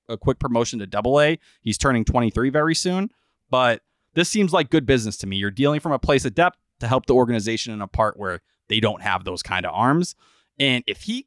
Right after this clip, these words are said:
comes in throwing with this kind of velocity, holy shit, maybe he does pop, and you're looking at someone who you can actually pencil into the rotation.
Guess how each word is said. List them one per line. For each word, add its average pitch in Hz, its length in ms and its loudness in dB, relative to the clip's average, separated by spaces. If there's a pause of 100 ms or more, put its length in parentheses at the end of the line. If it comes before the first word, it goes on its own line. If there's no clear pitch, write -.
(140)
comes 226 260 -2
in 180 200 2
throwing 147 380 2
with 120 120 -2
this - 160 -4
kind 160 260 2
of 107 60 -2
velocity, 101 680 -4 (600)
holy 247 200 2
shit, - 240 0
maybe 156 320 4
he - 140 -4
does 185 280 2
pop, 156 360 2
and 127 100 2
you're 151 120 0
looking 185 280 -2
at 175 120 -2
someone 175 280 2
who 156 200 4 (180)
you 131 100 0
can 147 160 0
actually 143 300 0
pencil 120 380 -2
into 110 120 0
the 98 120 -2
rotation. 85 580 -6